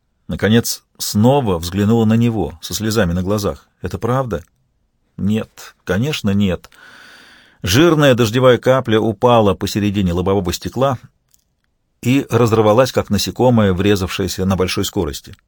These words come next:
"Зачем он это делает?" — прошептала Орецу. "Понятия не имею.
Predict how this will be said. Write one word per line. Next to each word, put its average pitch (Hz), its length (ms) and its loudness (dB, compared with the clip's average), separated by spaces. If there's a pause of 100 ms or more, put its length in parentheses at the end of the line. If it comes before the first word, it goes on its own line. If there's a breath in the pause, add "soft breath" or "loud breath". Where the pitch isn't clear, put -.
(840)
"Зачем 95 760 -4
он 127 100 -2
это 127 180 -6
делает?" — 113 600 -6
прошептала 107 500 -2
Орецу. 104 480 -6 (1300 soft breath)
"Понятия 104 500 2
не 76 160 -4
имею. 71 300 -8